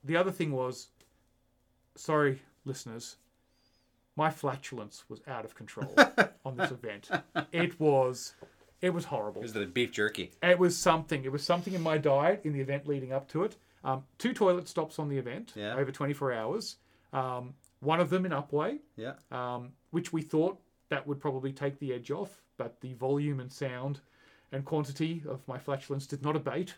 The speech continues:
Speaker 2: Well, that's
Speaker 1: for,
Speaker 2: entertaining, at least.
Speaker 1: for the rest of the walk. And then with about five kilometres to go, I realised I wasn't gonna make it to the next checkpoint or public toilet or anything like that, so I had to go bush for a little bit.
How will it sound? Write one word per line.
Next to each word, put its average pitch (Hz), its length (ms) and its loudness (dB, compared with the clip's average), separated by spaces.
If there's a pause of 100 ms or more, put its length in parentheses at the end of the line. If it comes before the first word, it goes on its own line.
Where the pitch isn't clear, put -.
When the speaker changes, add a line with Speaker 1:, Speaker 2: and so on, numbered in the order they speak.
Speaker 2:
Well, 131 120 -6
that's - 300 -6
Speaker 1:
for, 170 80 2
Speaker 2:
entertaining, 143 520 6
at 95 60 -6
least. 117 120 -6
Speaker 1:
for 175 140 8
the 165 60 4
rest 160 260 2
of 156 60 -6
the 147 80 2
walk. 135 320 2
And 156 120 -2
then 180 220 4
with 175 180 6
about 165 340 0
five 175 320 2
kilometres 160 400 -2
to 135 100 -10
go, 147 400 0 (480)
I 139 80 -2
realised 147 440 2
I - 20 2
wasn't 151 280 0
gonna 139 120 0
make 131 240 -2
it 139 100 -12
to 135 100 -6
the 123 100 -6
next 127 320 -12
checkpoint 139 500 -4
or 117 120 -6
public 131 280 -4
toilet 127 320 -6
or 123 60 -6
anything 135 200 -10
like 117 160 -10
that, 135 180 -8
so 131 100 -8
I - 20 0
had 156 140 -2
to 160 40 -8
go 151 140 4
bush 143 300 -2
for 147 140 -2
a 135 40 0
little 117 160 -4
bit. 180 240 -6